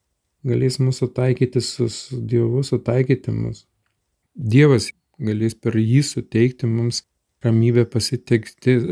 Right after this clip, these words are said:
švarią sąžinę, ramią sąžinę, amžinybę. Būkime apdairūs. Mokėkime skaityti ženklus.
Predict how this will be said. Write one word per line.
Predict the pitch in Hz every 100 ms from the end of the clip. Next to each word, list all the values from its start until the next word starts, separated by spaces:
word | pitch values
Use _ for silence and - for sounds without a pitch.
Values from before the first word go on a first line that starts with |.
| 82
švarią | - - - 117 113 117
sąžinę, | 120 - 104 101 104 120 117
ramią | 113 110 110
sąžinę, | - 107 107 107 107 117 _ _ _ _
amžinybę. | 117 113 107 120 123 143 147 127
Būkime | 120 147 180 131 113 110
apdairūs. | 104 110 110 120 117 120 - - _ _ _ _ _ _ _ _ _ 117
Mokėkime | 110 - 123 135 147 143
skaityti | 135 - 123 113 127 127 123
ženklus. | 107 113 113 117 120 - 107 -